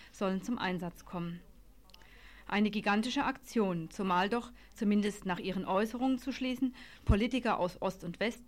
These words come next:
total auf Frieden eingestellt sind. Vielleicht aber auch passt das Manöver nur zu gut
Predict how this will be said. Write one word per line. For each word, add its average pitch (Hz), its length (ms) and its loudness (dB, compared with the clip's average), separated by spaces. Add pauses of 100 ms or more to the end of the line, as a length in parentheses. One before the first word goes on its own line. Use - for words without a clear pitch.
total 226 540 0
auf 175 100 -4
Frieden 180 300 -6
eingestellt 165 560 -6
sind. 160 240 -10 (960)
Vielleicht 208 520 2
aber 247 240 2
auch 285 160 0
passt 214 240 -4
das 220 140 -4
Manöver 196 480 0
nur 233 220 2
zu 294 120 -2
gut 277 300 0